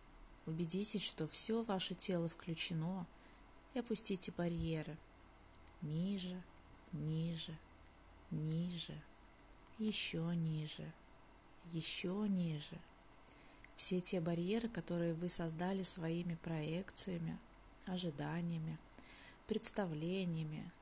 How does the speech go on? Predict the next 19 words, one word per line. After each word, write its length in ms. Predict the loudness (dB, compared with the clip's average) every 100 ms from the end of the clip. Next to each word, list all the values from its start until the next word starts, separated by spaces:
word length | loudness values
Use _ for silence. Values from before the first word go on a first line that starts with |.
| -2
историями, 960 | 8 8 8 -2 0 0 0 -2 -4 -8 -8 2
все 260 | 4 4 0 -4
то, 240 | -2 -2
что 300 | -4 -4 -4
вы 160 | 2 6
знаете 720 | 6 4 -2 2 6 4 4
об 180 | -8 -8
этой 380 | -4 -4 -4 -8
планете, 640 | -4 -4 -2 -2 2 2
что 240 | 2 -2 2
разделяет 720 | 2 2 0 -2 -2 -4 -6 -6
вас 340 | 6 8 8 10
с 100 | 10
собой. 580 | 10 8 -6 -6 -8 -10 -18 -20 -20 -20 -20 -20 -12 -10 -10 -16 -18 -20 -18 -10
Вот 220 | -6 0
эти 200 | 10 10
барьеры 520 | 10 0 0 0 -2
опустите 680 | -4 -2 2 2 6 4 4
ниже, 520 | 2 0 -2 -4 -10